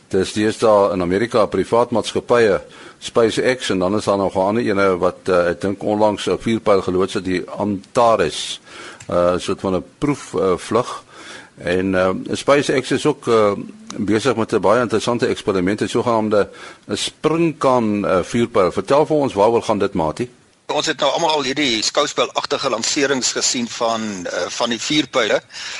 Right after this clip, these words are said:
Speaker 2: Eh, en die, die, die grootste deel van die vuurpyl is net om die brandstof te dra wat uiteindelik die, eh, die satelliet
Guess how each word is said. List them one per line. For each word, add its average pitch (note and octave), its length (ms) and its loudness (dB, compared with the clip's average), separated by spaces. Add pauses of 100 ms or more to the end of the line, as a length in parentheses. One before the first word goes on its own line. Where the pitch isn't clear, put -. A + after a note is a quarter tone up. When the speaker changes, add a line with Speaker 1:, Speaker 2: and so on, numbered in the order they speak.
(120)
Speaker 2:
Eh, A2 400 2 (340)
en B2 320 -2
die, B2 320 -4 (120)
die, A#2+ 160 -4
die A#2 120 -4
grootste - 320 0
deel D#3 160 2
van D#3 120 -4
die C3+ 100 -6
vuurpyl C#3 580 -2 (240)
is - 160 -4
net D#3 180 -2
om D3+ 80 -4
die A#2+ 180 -4 (220)
brandstof - 520 -2
te A#2 180 -4
dra G#2+ 480 0
wat - 160 -2
uiteindelik C#3+ 760 -2
die, A#2 360 -6 (360)
eh, G#2+ 280 -2
die G#2+ 100 -6
satelliet C3 680 -2